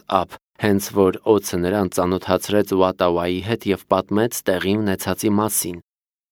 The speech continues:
Այսօր գիշեր այնքան գեղեցիկ էր Ուատաուան, Գազանորս, և որքան երջանիկ է նա հիմա, քան այն ժամանակ, երբ ապրում է հուրոնների մոտ»։ Դա միանգամայն բնական է, օրիորդ, այո,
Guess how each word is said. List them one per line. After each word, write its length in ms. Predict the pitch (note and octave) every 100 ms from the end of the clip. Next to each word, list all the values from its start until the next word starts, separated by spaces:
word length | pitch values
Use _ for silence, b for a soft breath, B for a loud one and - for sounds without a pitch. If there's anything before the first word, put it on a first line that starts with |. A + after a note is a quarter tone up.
| _ _ _ -
Այսօր 380 | A2+ - D3
գիշեր 380 | C3 B2 - C3+
այնքան 480 | A#2+ A#2+ - C#3 C#3+
գեղեցիկ 560 | B2+ A2+ A#2+ - C3 F3
էր 140 | D3
Ուատաուան, 560 | G#2+ G2 G2 F2+ F#2 F2+
Գազանորս, 600 | G#2+ G2+ A2 A2 G2+ - - _ _
և 140 | - C3+
որքան 560 | C3+ C#3 - D#3 D#3+ D#3+
երջանիկ 640 | C3+ B2+ - A#2+ B2+ C#3+
է 80 | D3+
նա 180 | C3 A#2
հիմա, 380 | A2 A#2+ B2+ C3 - _ -
քան 200 | C3 A#2
այն 240 | B2 C3
ժամանակ, 720 | A#2 A2 G#2+ G2 G2+ G#2+ G#2+ B2+
երբ 340 | G#2+ G#2+ G#2+
ապրում 380 | G2+ G2+ G#2+ G#2+
է 60 | G#2+
հուրոնների 680 | A#2 A#2 A2 A2 A2+ B2
մոտ»։ 300 | C#3 B2 G2+ - _ _ _ _ _ _ _ _ _ _ -
Դա 80 | F2+
միանգամայն 640 | G2 G#2 G2+ A2+ A#2+ C3
բնական 540 | A#2+ A#2+ C3 C3 D#3 D3
է, 80 | G2
օրիորդ, 420 | F#2 A#2 E2+ - - _ -
այո, 300 | G2 A2 C#3